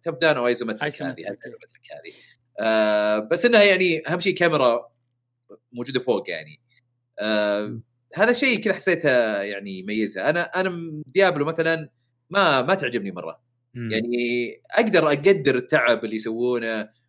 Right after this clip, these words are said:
Speaker 1: وال-، آه، والتصميم
Speaker 3: مم.
Speaker 1: مثلًا العالم وال-، والوحوش واللور ومدري إيش، يعني باين إنه تعبانين عليها. لكن أنا يعني حاولت ألعبها كم ساعة، ما، ما، ما قدرت، طفشت.
Speaker 3: الثيم
Speaker 2: مم.
Speaker 3: ما عجبك؟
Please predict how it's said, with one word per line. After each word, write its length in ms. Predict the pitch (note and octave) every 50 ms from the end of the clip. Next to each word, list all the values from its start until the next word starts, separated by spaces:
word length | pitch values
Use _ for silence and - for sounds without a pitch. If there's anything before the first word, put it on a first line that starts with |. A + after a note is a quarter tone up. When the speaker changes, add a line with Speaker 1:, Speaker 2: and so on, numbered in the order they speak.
| _ _ -
Speaker 1:
وال-، 420 | A2 A2 A2 A2 A2 G#2+ G#2+ A2
آه، 640 | A2 G#2+ G#2 G#2 G2+ G2+ G2+ G2+ G2+ G2+ G2 G2 F#2+
والتصميم 800 | G2+ A2+ A#2 A2 - _ - - B2+ - - B2 C3 C3 B2+ A#2+
Speaker 3:
مم. 60 | A2+ -
Speaker 1:
مثلًا 260 | B2 B2 B2 A2+ A2+
العالم 1080 | A2 G#2+ G#2+ G#2 G#2 F#2 G2 A2+ A#2+ A#2+ A#2 A2+ A2+ A2+ A2 A2 A2 A2 G#2+ G#2 G#2 G#2
وال-، 260 | G#2 G2+ G2+ G2+ F#2 _ _ _ _ _ -
والوحوش 880 | G#2+ G#2+ A2 A2 G#2 - B2 B2 A#2+ A#2+ A#2 A#2 A2+ A2+ A2 A2 - -
واللور 640 | A#2+ A2+ A2+ A2+ A#2+ A#2+ A#2+ A#2+ A#2+ A#2 A#2 A#2 A#2
ومدري 260 | A2+ A2+ A2 B2+ A#2+
إيش، 140 | A#2+ A#2+ -
يعني 160 | A2 A2 A#2
باين 300 | A2+ - A#3+ D4 A3+ D3+
إنه 100 | C3 B2
تعبانين 360 | A#2+ - A#2 A2+ D3+ D3 A#2+
عليها. 300 | G#2 A2+ A#2 G#2+ G#2 G2 - _ _ _ _ _ _ _ -
لكن 280 | D3+ E3 E3 F#3+ F#3+
أنا 340 | G3+ G#3+ G#3+ G3 F3+ E3+ - _ _ -
يعني 160 | B2+ B2+ B2+
حاولت 360 | - E3+ F3+ G#3+ A#3 G#3+ G3
ألعبها 340 | E3 C#3+ E3 G3 D3 C3+ B2
كم 200 | - - D#3 D3+
ساعة، 560 | - D3+ D#3 D#3 C#3 B2 C3+ D3 D3 C3 B2 A2 A#2+
ما، 340 | C#3 B2+ G#2 F2+ E2+ E2+ - _ _ _ - -
ما، 180 | D#3+ B2+ G2
ما 120 | G2 C#3 E3
قدرت، 220 | D3 - - _ _
طفشت. 360 | - C3 - - - _ _ _ _ _ _ _ _ _ _ _ _ - A2
Speaker 3:
الثيم 380 | - - - C#3+ C#3+ C3+ B2+
Speaker 2:
مم. 280 | A#2+ A2 G#2+ F#2 F#2+ A2
Speaker 3:
ما 60 | A2+
عجبك؟ 600 | G#2+ G2+ G#2+ A2+ A2 C3 E3 - - - -